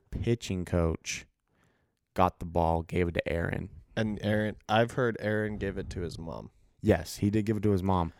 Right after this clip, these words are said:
Speaker 1: But
Speaker 2: So
Speaker 1: I also heard that
Speaker 2: He
Speaker 1: the,
Speaker 2: was asking
Speaker 1: the,
Speaker 2: for something?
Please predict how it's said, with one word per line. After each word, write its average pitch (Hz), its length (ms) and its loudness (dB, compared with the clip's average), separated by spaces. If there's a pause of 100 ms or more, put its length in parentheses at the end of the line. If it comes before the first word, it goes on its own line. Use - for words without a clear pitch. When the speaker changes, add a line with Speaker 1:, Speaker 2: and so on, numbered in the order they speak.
(120)
Speaker 1:
But 98 140 4
Speaker 2:
So 92 40 6
Speaker 1:
I 104 180 4
also 120 440 4
heard 85 420 2 (720)
that 95 460 2 (440)
Speaker 2:
He - 680 -10
Speaker 1:
the, 110 60 4
Speaker 2:
was 95 100 2
asking 98 280 2
Speaker 1:
the, 107 60 4
Speaker 2:
for 107 140 -2
something? 110 320 -2